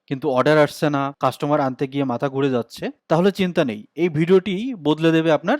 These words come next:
সম্পূর্ণ চিন্তা ভাবনা। আপনার ওয়েবসাইটকে যদি সত্যিকারের বিজনেস, আহ, অটোমেশন রূপ দিতে চান, তাহলে এই ভিডিওটা একদম শেষ পর্যন্ত দেখুন।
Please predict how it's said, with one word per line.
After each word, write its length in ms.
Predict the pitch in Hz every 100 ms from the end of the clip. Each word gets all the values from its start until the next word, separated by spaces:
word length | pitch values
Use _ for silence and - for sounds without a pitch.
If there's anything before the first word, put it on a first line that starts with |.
| - -
সম্পূর্ণ 720 | - 180 185 208 202 233 277
চিন্তা 280 | 196 156
ভাবনা। 400 | 127 107 107 98 _
আপনার 300 | 143 165 208
ওয়েবসাইটকে 800 | 180 180 - 214 - 233 233 226
যদি 260 | 180 175 180
সত্যিকারের 560 | - 180 240 233 226
বিজনেস, 640 | 156 139 160 208 - - - -
আহ, 200 | 127 135
অটোমেশন 560 | 135 175 175 - 190 190 _ 131
রূপ 140 | 170
দিতে 280 | 180 185 180
চান, 240 | 156 226 -
তাহলে 300 | - 170 185
এই 120 | 185 170
ভিডিওটা 420 | 165 180 185 170
একদম 240 | 147 175
শেষ 200 | - 170
পর্যন্ত 200 | 170 156
দেখুন। 340 | 131 117 107